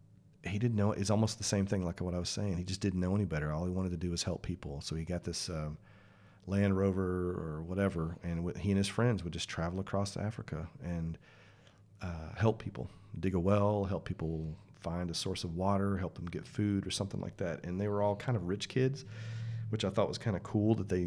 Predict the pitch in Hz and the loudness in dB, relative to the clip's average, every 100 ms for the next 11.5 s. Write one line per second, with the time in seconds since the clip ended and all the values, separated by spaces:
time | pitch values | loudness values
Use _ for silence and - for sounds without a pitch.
0 | 87 - 90 101 85 - 98 - 82 - | -2 -4 -2 0 0 0 0 2 0 2
1 | 95 90 90 87 - 95 - 98 98 104 | 2 2 0 0 0 -2 -2 0 2 2
2 | 113 117 90 90 87 87 85 98 120 65 | 2 -2 -2 -2 -2 -2 0 0 0 -2
3 | - - - 87 87 85 82 82 82 80 | -6 -8 -6 -4 -2 -2 -2 -2 -4 -6
4 | - - - - - - - 95 95 110 | -14 -16 -16 -16 -16 -16 -6 4 8 8
5 | 101 87 82 82 82 - - 104 95 90 | 6 2 0 2 0 -2 -4 -2 0 0
6 | 98 107 101 85 82 85 - 90 - - | 2 2 2 -2 -4 -4 -4 -4 -4 -10
7 | - - - - 110 104 87 85 - 95 | -18 -14 -6 2 4 4 2 -2 -2 0
8 | 90 82 80 98 90 85 - 92 95 - | 0 -2 -4 -2 -2 -4 -4 -4 -4 -6
9 | - - 87 87 - 104 101 92 92 104 | -6 -6 -6 -6 -2 2 2 2 2 2
10 | 104 98 98 110 131 - 117 120 120 127 | 2 2 2 2 0 -2 -4 0 0 0
11 | 131 131 135 - | -2 0 -2 -4